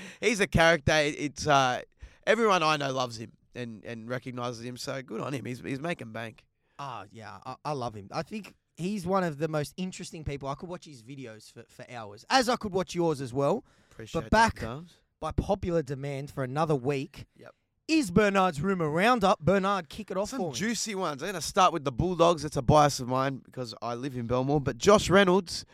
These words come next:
Speaker 1: is set. So Josh Reynolds is set to sign a train and trial deal with the Bulldogs for three months.
Speaker 2: Okay.
Speaker 1: Supposedly a thousand dollars a week.
Speaker 2: A little off-season deal.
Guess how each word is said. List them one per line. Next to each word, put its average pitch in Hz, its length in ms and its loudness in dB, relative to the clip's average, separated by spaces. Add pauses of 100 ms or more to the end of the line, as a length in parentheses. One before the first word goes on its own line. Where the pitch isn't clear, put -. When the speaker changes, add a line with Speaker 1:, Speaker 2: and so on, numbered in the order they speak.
(640)
Speaker 1:
is 165 180 0
set. - 500 2 (140)
So 151 280 -4 (120)
Josh 175 260 -4
Reynolds 185 220 -4
is 160 120 -6
set 156 240 -2
to 143 100 -10
sign 151 340 -6
a 127 140 -6
train 160 360 -10
and 127 80 -10
trial 151 320 2
deal 127 220 0
with 113 140 0
the 113 80 -4
Bulldogs 123 640 -2 (460)
for - 240 -6
three 143 380 -6
months. 147 600 -6
Speaker 2:
Okay. 139 220 -18
Speaker 1:
Supposedly 185 460 2
a 160 40 0
thousand 170 340 2
dollars 170 240 4
a 156 60 0
week. 196 200 2
Speaker 2:
A 208 40 -14
little 247 160 -4
off-season 208 500 -6
deal. 185 220 -10